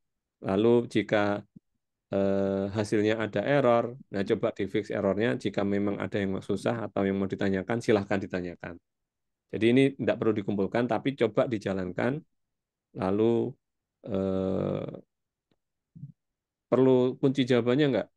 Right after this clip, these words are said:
Nggak usah ya. Nanti kita bahas pembahasan, eh, benar salahnya itu akan kita bahas insya Allah pada pekan depan.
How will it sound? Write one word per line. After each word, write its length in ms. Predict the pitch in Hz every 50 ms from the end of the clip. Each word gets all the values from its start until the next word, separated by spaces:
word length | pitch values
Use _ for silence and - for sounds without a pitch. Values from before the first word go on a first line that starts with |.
| _ _ _ _ -
Nggak 120 | 101 98
usah 140 | 101 139 131 120
ya. 120 | 117 123 135 - _ _ - -
Nanti 200 | 107 104 - 135
kita 320 | 135 123 - 127 123 110
bahas 400 | - 107 113 139 139 247 - - _ _ _ _ _ _ _ _ 139 135 -
pembahasan, 720 | - 113 110 113 104 104 104 - 113 110 107 107 107 110 - _ _ _ _ _ _ _ _ -
eh, 360 | - 104 101 101 101 101 101 101 - _
benar 240 | 120 113 110 110 113
salahnya 480 | 117 113 110 110 110 113 117 110 110
itu 80 | - 131
akan 240 | 117 - 113 110 110
kita 160 | 101 104 104
bahas 240 | 98 101 - - -
insya 200 | 104 101 - 104
Allah 120 | 104 113 113
pada 200 | 104 95 98 95
pekan 320 | 85 95 - - - 90
depan. 360 | 92 - - 85 80 80 82